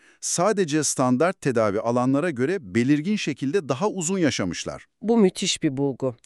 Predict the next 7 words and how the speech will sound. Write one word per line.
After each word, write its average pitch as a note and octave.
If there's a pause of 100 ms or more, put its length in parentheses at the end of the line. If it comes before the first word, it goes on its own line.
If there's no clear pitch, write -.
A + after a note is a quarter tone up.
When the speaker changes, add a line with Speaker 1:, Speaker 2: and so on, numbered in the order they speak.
(260)
Speaker 2:
Laboratuvarda F#3+
bile E3
olsa D#3+
beslenmenin F3+
tedaviyi E3
güçlendirebileceğini D#3
gösteriyor. A2+